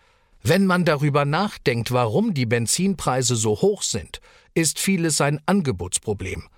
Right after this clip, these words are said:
Und ein Grund, warum wir nicht genug Angebot haben, ist, dass wir nicht genug Kapital haben, das in Öl- und Gasprojekte fließt, klagte zweitausendeinundzwanzig Marlo Oaks, Schatzmeister des U-S-Bundesstaates Utah.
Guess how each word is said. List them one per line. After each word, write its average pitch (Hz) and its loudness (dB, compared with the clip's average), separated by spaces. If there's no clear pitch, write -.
Und 123 -2
ein 160 2
Grund, 156 0
warum 135 2
wir 120 -2
nicht 120 -4
genug 113 0
Angebot 117 0
haben, 151 0
ist, - -2
dass - -2
wir 160 2
nicht 160 0
genug 151 2
Kapital 156 2
haben, 117 -2
das 113 0
in 123 0
Öl- 160 2
und 110 -4
Gasprojekte 123 -2
fließt, - -4
klagte 147 0
zweitausendeinundzwanzig 127 0
Marlo 123 2
Oaks, - -2
Schatzmeister 127 0
des 113 -2
U-S-Bundesstaates 117 0
Utah. 143 -2